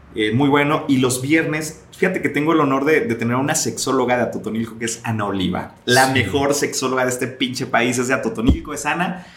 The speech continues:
Speaker 1: Y hablamos de puras pinches cochinadas, pero a la gente le encanta, güey.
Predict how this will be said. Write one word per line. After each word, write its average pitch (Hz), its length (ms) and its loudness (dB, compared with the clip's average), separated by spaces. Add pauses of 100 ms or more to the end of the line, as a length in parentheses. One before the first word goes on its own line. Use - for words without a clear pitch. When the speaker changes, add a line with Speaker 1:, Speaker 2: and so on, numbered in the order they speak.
(260)
Speaker 1:
Y 117 100 2
hablamos 127 440 2
de 160 80 2
puras 160 300 2 (180)
pinches 170 420 4
cochinadas, 175 760 2 (260)
pero 117 120 4
a - 20 4
la 110 80 2
gente 104 260 -4
le 139 80 -2
encanta, 160 440 -2
güey. 92 180 -2